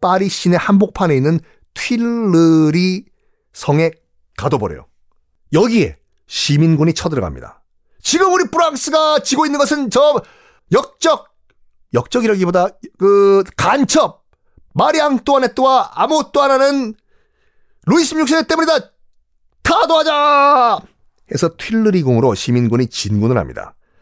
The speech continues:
이때 불렀던 노래가 뭐냐면 라 마르세예즈 뭐냐? 당시에 진군가로 썼거든요. 라 마르세예즈.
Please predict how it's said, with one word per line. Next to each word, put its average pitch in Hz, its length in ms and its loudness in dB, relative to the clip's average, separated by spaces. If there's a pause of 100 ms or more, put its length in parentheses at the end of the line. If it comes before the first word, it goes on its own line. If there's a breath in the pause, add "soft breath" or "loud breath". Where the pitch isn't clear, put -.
(220)
이때 208 540 0
불렀던 147 600 0
노래가 127 300 2
뭐냐면 113 400 0 (340 soft breath)
라 139 480 0 (180)
마르세예즈 120 1400 0 (1500)
뭐냐? 113 380 0 (840 soft breath)
당시에 170 320 0
진군가로 190 640 2
썼거든요. 120 580 -4 (340)
라 139 480 0
마르세예즈. 123 1400 -2